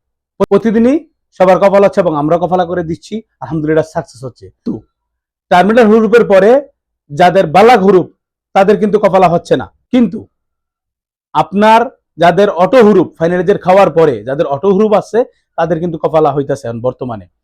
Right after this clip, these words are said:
কি কিন্তু তলব দেওয়ার পরে সাকসেস ভাবে কফালা হয়েছে এবং ইকামা বাইর করছে। তো যাদের অটো হুরুপ আছে অনেকেই কিন্তু আপনার ফাইনাল এজের লাগে কিন্তু দেশে যেতে পারবেন কম খরচে।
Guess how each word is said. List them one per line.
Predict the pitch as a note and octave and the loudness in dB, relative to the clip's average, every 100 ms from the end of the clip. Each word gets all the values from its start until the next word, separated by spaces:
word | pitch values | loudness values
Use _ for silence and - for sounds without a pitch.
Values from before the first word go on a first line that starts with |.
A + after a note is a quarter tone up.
| _ _ - | _ _ -10
কি | G3+ | -8
কিন্তু | G#3+ G#3 C4+ _ _ _ | -6 -6 -8 _ _ _
তলব | F3+ G3 E3+ | 0 2 4
দেওয়ার | A3 G3+ | 2 2
পরে | G#3+ C#4 - _ _ | 0 0 -4 _ _
সাকসেস | - A3+ A3+ F#3 | -2 -2 0 0
ভাবে | G#3 F3 A2+ _ | 2 0 -4 _
কফালা | F3 G3+ G#3 | -2 2 4
হয়েছে | A3+ A3 | 4 2
এবং | G3+ D#3 | 0 -6
ইকামা | - F3+ | -6 -2
বাইর | F3 D3 B2 | 0 -2 -4
করছে। | A#2+ G#2 | -14 -14
তো | A#2+ | -12
যাদের | A#2+ F3+ E3 | -6 0 0
অটো | D3 D#3+ | 0 0
হুরুপ | F#3+ G#3 | 0 0
আছে | E3+ C#3+ A2 F#2+ _ _ _ - | -2 -4 -8 -18 _ _ _ -4
অনেকেই | F3 F3+ F#3 | -2 0 -2
কিন্তু | G#3 G3 | -2 0
আপনার | G3 F#3 | 0 -2
ফাইনাল | F#3 E3+ D3+ | -6 -6 -6
এজের | E3 | -4
লাগে | E3+ E3+ | -4 -4
কিন্তু | E3+ | -4
দেশে | D#3+ D#3 | -6 -6
যেতে | C#3+ C#3 | -10 -10
পারবেন | - B2+ A#2+ | -8 -8 -8
কম | A#2+ G3 | -6 -6
খরচে। | E3 D#3 C3+ | -2 -4 -4